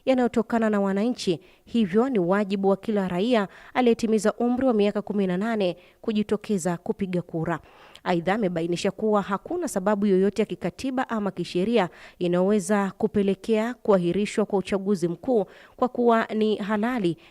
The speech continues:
na unafanyika kwa mujibu wa katiba ya Jamhuri ya Muungano wa Tanzania ya mwaka elfu moja mia tisa sabini na saba. Amesema katiba ya Jamhuri ya Muungano wa Tanzania imeweka masharti bayana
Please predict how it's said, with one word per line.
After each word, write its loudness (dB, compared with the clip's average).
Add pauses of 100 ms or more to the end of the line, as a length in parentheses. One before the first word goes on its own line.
na -4
unafanyika 0
kwa -2
mujibu -2
wa 4
katiba -2 (280)
ya 0
Jamhuri 2
ya 4
Muungano 0
wa 0
Tanzania -4 (320)
ya 0
mwaka -2
elfu -4
moja 0
mia 0
tisa -6
sabini -4
na -4
saba. -4 (460)
Amesema -2
katiba -2
ya 2
Jamhuri 0
ya 2
Muungano 0
wa 2
Tanzania -2 (260)
imeweka 2
masharti -2
bayana 0